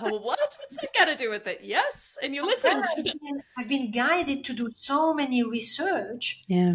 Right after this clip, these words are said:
Speaker 2: And that's how I started to understand. And then my guys, because I explained at the beginning, I can see people who passed away.
Speaker 1: Mm-hmm.
Speaker 2: And my guys speak with me. And one said,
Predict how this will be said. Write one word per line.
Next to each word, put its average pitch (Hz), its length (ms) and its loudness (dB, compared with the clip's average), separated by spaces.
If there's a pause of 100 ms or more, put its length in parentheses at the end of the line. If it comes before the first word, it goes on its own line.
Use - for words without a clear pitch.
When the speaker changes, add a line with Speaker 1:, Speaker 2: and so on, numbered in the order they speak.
(140)
Speaker 2:
And 233 120 -4
that's 247 220 2
how 269 200 0
I 262 120 -2
started 269 520 -4
to 254 100 -4
understand. 247 540 0
And 214 180 0
then 262 320 2 (1120)
my 208 160 -4
guys, 214 280 2
because 190 360 -12
I - 160 -12
explained 220 400 -2
at 190 100 -4
the 190 60 -16
beginning, 190 360 -10
I - 120 -14
can 185 200 -14
see - 180 -4
people 202 300 -10
who 196 80 -8
passed 202 360 -4
away. 202 380 -2 (200)
Speaker 1:
Mm-hmm. 175 200 0
Speaker 2:
And 180 220 2
my 262 160 2
guys 233 280 0
speak 277 360 0
with 240 280 -4
me. 214 360 -6 (440)
And 220 200 -2
one 240 280 4
said, 208 640 0